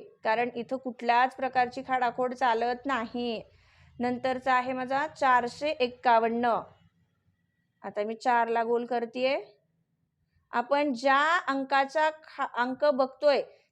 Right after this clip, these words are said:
त्याच्या सरळ खाली रेषेत आपल्याला तो अंक शोधायचा आहे बरं का, नाहीतर तुम्हाला सगळीकडेच परत इथं पाच पाच दिसणार आहे, चार चार दिसणार आहे, वेगळं काहीतरी कराल. बघा मी पाच कुठं रंगवलंय, ह्या पाचच्या खाली सरळ रेषेत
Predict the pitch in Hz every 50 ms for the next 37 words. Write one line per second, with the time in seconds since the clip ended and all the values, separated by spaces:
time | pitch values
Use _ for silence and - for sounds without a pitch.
0 | _ _ - 285 277 269 311 302 311 311 - - 311 302 302 320 320 330 349 349
1 | 349 - 320 302 302 320 320 320 311 302 311 320 320 320 294 285 311 302 294 302
2 | 294 302 320 302 294 285 285 285 294 285 285 302 277 240 277 254 247 262 254 254
3 | 247 302 349 - 466 381 240 196 - - _ _ _ _ _ _ _ _ _ 254
4 | 247 247 254 254 285 285 277 302 285 294 294 285 294 302 294 330 277 269 302 294
5 | 311 311 302 311 311 320 320 320 311 311 311 311 302 311 302 311 320 285 294 -
6 | - 311 302 294 254 285 311 - 302 311 311 302 311 311 311 320 311 294 277 269
7 | 311 285 285 262 294 294 - - 294 294 294 302 302 302 302 302 262 285 285 277
8 | 294 302 262 285 277 277 - 285 269 269 247 202 - - - _ - - _ _
9 | _ _ 240 254 254 254 262 233 247 254 254 - 277 277 277 - - 311 277 311
10 | 302 294 294 294 285 294 294 294 294 302 311 392 622 - - _ _ _ 285 277
11 | 277 277 - 311 285 285 285 - 311 294 302 - 294 285 285 311 294 294 311 294
12 | 277 285 294 302 311 320 320 320 311 311 - 311